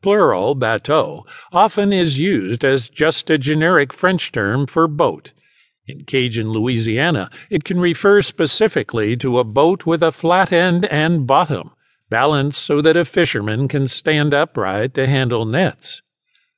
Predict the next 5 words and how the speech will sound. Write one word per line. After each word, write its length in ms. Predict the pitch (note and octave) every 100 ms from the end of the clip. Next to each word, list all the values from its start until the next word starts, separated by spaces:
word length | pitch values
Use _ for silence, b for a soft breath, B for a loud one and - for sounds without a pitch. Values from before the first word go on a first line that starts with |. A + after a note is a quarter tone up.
| _ _ _ -
Boudreaux, 640 | D3 D3+ C3+ A#2 C3 D#3 E3
Lobuck, 480 | F#3 G3 D#3+ C#3 - A#2
Goatman, 580 | C#3+ F3 F3 D#3 E3 E3+
and 180 | F3
David 460 | E3+ C#3 G#2+ G#2+ G#2